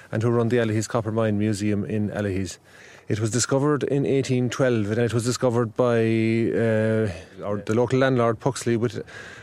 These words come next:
a British engineer who was riding along on horseback with him,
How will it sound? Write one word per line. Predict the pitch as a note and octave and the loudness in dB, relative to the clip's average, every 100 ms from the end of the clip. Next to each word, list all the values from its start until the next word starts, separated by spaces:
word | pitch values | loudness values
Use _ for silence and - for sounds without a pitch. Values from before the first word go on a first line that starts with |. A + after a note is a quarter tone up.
| - | -8
a | - | -4
British | A2 D3 C#3 D#3 - - - - | 0 0 2 0 0 -2 -4 -2
engineer | C#3 B2+ C3+ C#3 B2 G#2+ | 0 2 2 2 2 2
who | G2+ | 0
was | A#2 A2+ | 0 2
riding | B2 B2 B2 | 2 2 2
along | A#2+ A#2 A2+ | 2 2 2
on | |
horseback | A2+ A#2 - A2+ G#2+ | 2 0 0 -2 0
with | A#2+ | 0
him, | A2 A2 G#2+ | 0 0 -2